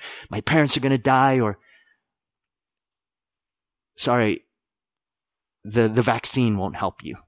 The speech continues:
You know, the vaccine can come and it can actually get rid of corona, but your heart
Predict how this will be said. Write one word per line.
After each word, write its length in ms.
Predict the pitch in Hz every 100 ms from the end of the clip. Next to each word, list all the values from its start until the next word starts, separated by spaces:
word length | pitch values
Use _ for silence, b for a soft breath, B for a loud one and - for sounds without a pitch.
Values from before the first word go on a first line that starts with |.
| _ _ _ _ _ _ _ _ _
You 100 | 190
know, 100 | 220
the 80 | 156
vaccine 680 | 175 - - 233 180 127 123
can 200 | 143 123
come 400 | - 202 123 120
and 120 | 156
it 80 | 180
can 140 | 185
actually 240 | 175 170 170
get 160 | 170
rid 160 | 147 180
of 80 | 151
corona, 320 | 156 165 131
but 260 | 107 139 - _ _ _
your 180 | 143 170
heart 680 | - - 269 254 113 - -